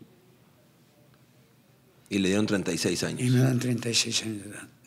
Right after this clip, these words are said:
Speaker 2: de sentencia. Y me aventó veinticinco. Les pago con veinticinco de ahí del reclusorio norte. Me recupero, llega gente de, de mi país, dos damas, y me llevan mi plata.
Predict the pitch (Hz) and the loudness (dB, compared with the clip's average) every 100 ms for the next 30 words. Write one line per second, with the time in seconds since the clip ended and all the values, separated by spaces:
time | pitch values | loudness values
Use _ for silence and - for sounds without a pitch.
0 | - 85 - - 120 120 107 - - - | -12 -6 -2 0 0 -2 -4 -4 -6 -10
1 | - - - - - - - - - - | -20 -20 -20 -20 -20 -20 -20 -20 -20 -20
2 | - - - - - - - - 147 151 | -20 -18 -18 -18 -20 -20 -20 -6 2 4
3 | 139 135 131 139 139 151 165 - - - | 4 2 2 2 4 4 2 -2 -12 -20
4 | - - - - - - - - - - | -20 -20 -20 -20 -20 -20 -20 -20 -20 -20
5 | - - 110 - 143 139 147 139 135 123 | -20 -6 -2 4 4 4 4 4 4 4
6 | - 151 143 165 143 135 143 147 143 127 | 4 4 4 2 4 4 4 4 2 0
7 | 117 - 139 135 123 - - - - - | -2 -2 2 2 0 -4 -16 -20 -20 -20
8 | - - - - _ _ - 135 160 147 | -20 -20 -20 -20 _ _ -4 2 2 6
9 | 190 196 - - - - _ _ - - | 4 4 -4 -20 -20 -20 _ _ -20 -4
10 | 139 139 127 127 131 156 165 165 175 156 | 2 4 2 0 2 8 8 10 8 6
11 | 143 131 - 139 139 123 110 104 98 101 | 6 4 4 2 2 0 0 -2 -4 -10
12 | 110 113 113 113 - 127 135 131 127 131 | -12 -6 -4 -4 0 2 4 2 2 2
13 | 147 147 - 120 113 123 117 120 117 131 | 2 4 2 2 0 0 0 -2 -4 -10
14 | 131 - | -12 -14